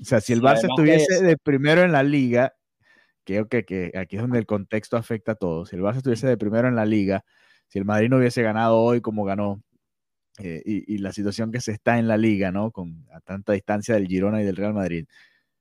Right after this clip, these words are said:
Speaker 1: la situación sería distinta, ¿no? Este resultado sería anecdótico y poco más, y hasta ahí, y ya, más nada, no, no pasa nada con este partido.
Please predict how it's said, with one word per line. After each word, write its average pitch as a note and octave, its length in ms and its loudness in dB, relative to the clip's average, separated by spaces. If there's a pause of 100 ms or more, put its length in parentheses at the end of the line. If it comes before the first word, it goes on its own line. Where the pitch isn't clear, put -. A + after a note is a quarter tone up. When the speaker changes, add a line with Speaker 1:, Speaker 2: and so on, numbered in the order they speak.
(320)
Speaker 1:
la G2+ 100 -4
situación B2 340 0
sería D#3+ 280 4
distinta, B2+ 460 0
¿no? C#3+ 60 2
Este C#3 200 0
resultado B2+ 480 2
sería C3+ 300 2
anecdótico A#2+ 640 0
y - 20 4
poco C#3+ 380 -2
más, - 480 -6
y G2 160 -14
hasta F2 240 -12
ahí, G#2+ 260 0
y D3 180 -12
ya, - 280 -2 (160)
más G2 180 -16
nada, G2 380 -8 (100)
no, F2+ 240 -16
no F#2+ 140 -10
pasa G2 260 -6
nada G2 240 -2
con E2+ 100 -10
este - 160 -16
partido. - 320 -20